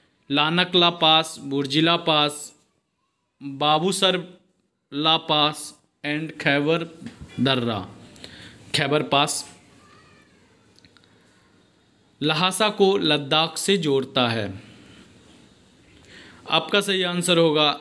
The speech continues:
लानकला पास। यह लहासा को लद्दाख से जोड़ता है। बुमला का संबंध किससे है?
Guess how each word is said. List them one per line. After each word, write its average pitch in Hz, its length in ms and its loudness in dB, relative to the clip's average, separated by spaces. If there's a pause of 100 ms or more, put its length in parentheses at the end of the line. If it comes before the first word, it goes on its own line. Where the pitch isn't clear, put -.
लानकला 160 640 2
पास। 131 500 -4 (580)
यह 127 380 -4 (720)
लहासा 151 480 -2
को 143 440 -6
लद्दाख 131 520 0
से 160 220 0
जोड़ता 135 800 0
है। 104 340 -4 (1600)
बुमला 196 520 6
का 214 160 0
संबंध 160 600 -2
किससे 156 440 2
है? 113 380 -6